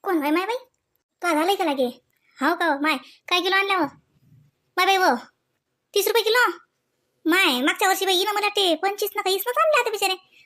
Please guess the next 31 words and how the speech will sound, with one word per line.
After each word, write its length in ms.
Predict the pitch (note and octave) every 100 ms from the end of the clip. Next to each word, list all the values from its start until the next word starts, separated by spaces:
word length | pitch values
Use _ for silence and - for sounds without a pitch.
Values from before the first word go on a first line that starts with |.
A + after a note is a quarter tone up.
| -
वाढला 220 | F#4+ F4
भाव 160 | D4 D4
नाही. 200 | F#4 G#4 _ -
<laughs> 580 | D4+ - G4+ F#4+ F4+ D4+ -
बरं 180 | C#4 C#4
आहे 160 | D#4+
माय. 140 | F#4+ F#4+
हो 240 | E4 B3
बाय, 100 | D#4
आम्हाला 300 | D#4 D#4+ C#4+
लय 140 | C#4+
आणल्या 140 | F4 F#4
होत्या 140 | F#4
माय 120 | F4+
बाई. 320 | F4+ F#4 F#4+ G4 - _ _ - _ _ _ -
मागच्या 260 | G3+ - A4+
वर्षीच 260 | A4+ A4
तर 40 | B4
पंधरा 260 | B4 A#4
किलोच्या 280 | A4 G#4+ G4
आणल्या 200 | F#4+ F#4
होत्या 160 | F4 E4
हिनं. 200 | D#4 C4+ - _ _ G4+
ओ 40 |
माय, 120 | A4+ A4
माना 220 | G#4+ G#4+
ताईला 220 | G#4 E4+
लय 100 | F4
आवडतात 380 | F4 E4 D4+ C#4
हो. 240 | D4+ F#4+ B3
<laughs> 420 | - F#4 E4+